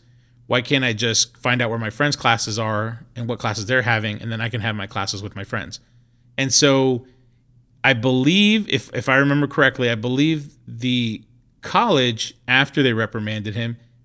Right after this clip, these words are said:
ended up s-, building in some, some things into the tech-, their technology to allow people to see who their friends' classes are. But it's just another, I, another thought, another, another concept of what, what I was, uh, mentioning is just that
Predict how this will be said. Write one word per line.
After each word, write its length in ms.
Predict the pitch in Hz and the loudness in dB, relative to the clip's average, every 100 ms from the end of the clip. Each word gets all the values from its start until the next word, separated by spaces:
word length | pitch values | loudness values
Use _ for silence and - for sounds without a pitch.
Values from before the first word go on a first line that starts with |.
| - | -6
ended 240 | 143 151 160 | -2 2 2
up 100 | - | 2
s-, 160 | - | -4
building 460 | 110 110 135 135 131 | -6 0 2 2 0
in 180 | 127 120 | -2 0
some, 500 | - 127 127 123 120 _ _ - | 0 0 -2 -4 -6 _ _ -8
some 260 | - 120 | -4 -2
things 300 | 113 131 120 | -2 -2 -2
into 220 | 113 107 | -4 -4
the 100 | 113 | -4
tech-, 220 | 104 113 - | -2 -4 -2
their 240 | 117 127 | -2 0
technology 640 | 120 - 107 107 107 107 107 _ _ _ | -2 -4 -4 -6 -6 -8 -10 _ _ _
to 140 | - 123 | -2 0
allow 220 | 120 117 | 0 -2
people 280 | 123 117 110 | -4 -6 -4
to 60 | |
see 260 | 113 - 113 | -2 -2 -2
who 180 | 95 117 | -4 -4
their 120 | 107 | -4
friends' 240 | - 101 | -4 -6
classes 460 | - 107 107 - 92 | -4 -4 -4 -4 -8
are. 220 | 78 - _ _ _ _ _ _ _ - | -12 -16 _ _ _ _ _ _ _ -2
But 260 | 131 120 - | -2 -2 -6
it's 160 | 131 | -4
just 220 | - 160 165 | 0 2 2
another, 520 | 135 135 135 135 - | 0 2 2 2 0
I, 160 | 123 107 | -4 -4
another 380 | 120 131 127 117 | -4 -2 0 -2
thought, 340 | - 117 117 | -4 -2 -2
another, 460 | 113 117 117 110 - | -4 -6 -4 -6 -8
another 300 | 120 123 117 | -8 -6 -6
concept 400 | - 117 110 107 | -6 -6 -6 -6
of 120 | 101 | -6
what, 200 | 110 - | -6 -6
what 180 | 104 113 | -6 -6
I 80 | 107 | -6
was, 360 | 101 98 - | -6 -6 -8
uh, 180 | 95 98 | -8 -10
mentioning 460 | 98 151 147 131 117 | -2 0 0 -2 -4
is 160 | 107 | -4
just 140 | 113 - | -4 -2
that 260 | 120 - | -4 -6